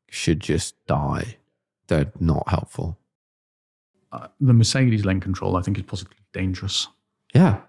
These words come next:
Speaker 2: It just grabs the brakes and s-, swerves the car across the road. And it's just, this is dangerous.
Speaker 1: It would be fine if, I don't know, we were in America and all the roads were straight and they all had big lines and whatever. But anyway, yeah.
Speaker 2: So, um, I do like,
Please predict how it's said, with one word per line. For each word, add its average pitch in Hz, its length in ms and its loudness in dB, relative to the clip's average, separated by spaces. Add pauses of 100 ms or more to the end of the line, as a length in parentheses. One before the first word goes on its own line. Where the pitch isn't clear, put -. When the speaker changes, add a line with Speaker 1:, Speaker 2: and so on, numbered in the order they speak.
(180)
Speaker 2:
It - 140 -8
just - 200 -4
grabs 107 280 2
the - 60 -10
brakes 95 340 -4
and 92 100 -2
s-, - 220 -10 (120)
swerves 117 420 0
the 95 60 -8
car 98 200 2
across 95 240 -4
the 98 80 -6
road. 104 360 -2 (100)
And 104 100 -6
it's 101 120 -8
just, - 280 -4 (320)
this - 220 -8
is 139 60 -4
dangerous. 151 440 0
Speaker 1:
It 123 40 4
would 120 80 4
be 143 80 6
fine 131 340 2
if, 82 140 0
I - 80 -2
don't 90 120 0
know, 76 220 0
we 92 140 0
were 85 100 4
in 82 100 0
America 85 380 0
and 73 100 0
all 82 80 4
the 82 60 2
roads 82 200 0
were - 60 -6
straight - 420 -2
and 80 120 -6
they 82 80 2
all 85 140 2
had 87 140 0 (140)
big 82 160 -2
lines 73 400 -2
and 80 80 -2
whatever. 73 420 -2 (240)
But - 120 -8
anyway, 76 220 -2 (120)
yeah. 73 160 -2
Speaker 2:
So, 101 260 0 (360)
um, 107 220 2
I 123 100 4
do 143 200 6
like, 117 240 2